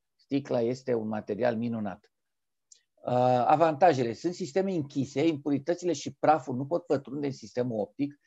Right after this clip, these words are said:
sunt ușoare, ușor de transportat, așa cum v-a spus Cătălin, este foarte important să poți transporta instrumentul, că din București n-ai ce face cu el.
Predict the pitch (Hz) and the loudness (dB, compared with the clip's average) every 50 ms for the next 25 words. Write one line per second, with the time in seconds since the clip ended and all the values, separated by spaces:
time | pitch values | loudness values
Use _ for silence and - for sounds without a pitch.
0 | _ _ _ _ _ - 147 160 160 - 180 170 - - 151 127 120 117 117 135 | _ _ _ _ _ -6 -6 -4 0 0 0 0 2 4 4 6 6 6 6 4
1 | 143 131 127 - - 147 160 156 175 170 - 156 139 131 135 - 131 131 - - | 2 2 0 0 2 2 2 2 2 2 4 4 2 2 2 -2 -4 -4 -2 -2
2 | 135 139 147 131 131 147 147 147 151 143 147 135 127 - 151 139 - - 147 135 | -2 0 0 0 0 0 -2 -2 -2 -4 -4 -4 -4 -6 -10 -8 -4 -4 -4 -2
3 | - 135 127 143 151 139 - _ _ _ _ _ - 127 - - 127 - - 143 | 0 0 0 0 -2 -4 -8 _ _ _ _ _ -12 -8 -4 -4 -4 0 4 4
4 | 160 175 - 180 170 160 139 143 143 135 139 - 143 143 139 139 135 - 143 143 | 4 4 4 2 -2 -2 0 -2 -2 0 2 2 0 0 0 -4 -6 -4 -4 -6
5 | 139 - 131 127 120 - - 123 107 - - 175 185 160 135 - 131 120 110 110 | -4 -2 -2 -2 -2 -2 -4 -6 -2 2 4 4 4 2 0 -6 -8 -6 -6 -6
6 | 107 101 - 147 160 156 _ _ _ _ _ - 120 120 127 123 113 117 - 123 | -6 -6 -6 -6 -8 -8 _ _ _ _ _ -6 -4 -2 -2 -2 -2 -4 -4 -2
7 | 123 135 139 131 120 131 127 127 117 104 - 113 110 - 107 - 104 95 98 107 | -2 0 0 0 0 -2 -2 -2 -6 -6 -6 -6 -6 -8 -10 -10 -8 -4 -2 -2
8 | 147 214 - | -2 -4 -6